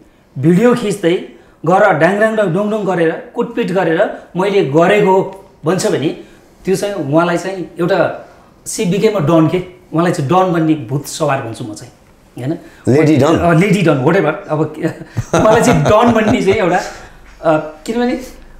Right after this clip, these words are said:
Speaker 1: सोसाइटीमा त्यस पछाडि मान्छे त तर्सिनु भयो नि त उहाँसँग, ओ, यो मान्छे त कुट्छ, यसो गर्छ, यसो,
Speaker 2: "योसँग त
Speaker 1: होइन?
Speaker 2: सकिँदैन है,
Speaker 1: योसँग सकिँदैन।
Speaker 2: यसले भनेपछि त बर्बाद हुन्छ"
Speaker 1: अ,
Speaker 2: भन्ने हुन्छ
Speaker 1: यसले
Speaker 2: नि,
Speaker 1: ठोकिहाल्छ भन्ने
Speaker 2: डर
Speaker 1: हुन्छ नि।
Speaker 2: के, त्रास।
Speaker 1: हामी, तपाईँ दस वर्ष पहिला फर्किनुहोस्, काठमाडौँमा हेर्नुहोस् न, कस्तो अर्गनाइज crime थियो।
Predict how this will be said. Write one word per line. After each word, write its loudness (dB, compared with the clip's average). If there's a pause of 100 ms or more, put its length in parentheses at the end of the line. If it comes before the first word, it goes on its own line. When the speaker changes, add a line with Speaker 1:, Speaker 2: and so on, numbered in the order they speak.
(240)
Speaker 1:
सोसाइटीमा 2
त्यस 0
पछाडि 2
मान्छे -2
त -14
तर्सिनु -4
भयो 0
नि -8
त -6
उहाँसँग, -8
ओ, 2
यो 4
मान्छे 0
त -4
कुट्छ, -2
यसो 0
गर्छ, 0
यसो, -4
Speaker 2:
"योसँग 4
त 4
Speaker 1:
होइन? 4
Speaker 2:
सकिँदैन 4
है, 4
Speaker 1:
योसँग 2
सकिँदैन। -2
Speaker 2:
यसले 4
भनेपछि 2
त 2
बर्बाद 2
हुन्छ" 2
Speaker 1:
अ, 0
Speaker 2:
भन्ने -4
हुन्छ 0
Speaker 1:
यसले 2
Speaker 2:
नि, 0
Speaker 1:
ठोकिहाल्छ 2
भन्ने 0
Speaker 2:
डर 4
Speaker 1:
हुन्छ 4
नि। 2
Speaker 2:
के, 2
त्रास। -2 (160)
Speaker 1:
हामी, -6 (420)
तपाईँ -10
दस -2
वर्ष -2
पहिला -4
फर्किनुहोस्, -6
काठमाडौँमा -6
हेर्नुहोस् -10
न, -8
कस्तो -10
अर्गनाइज -6
crime -12
थियो। -20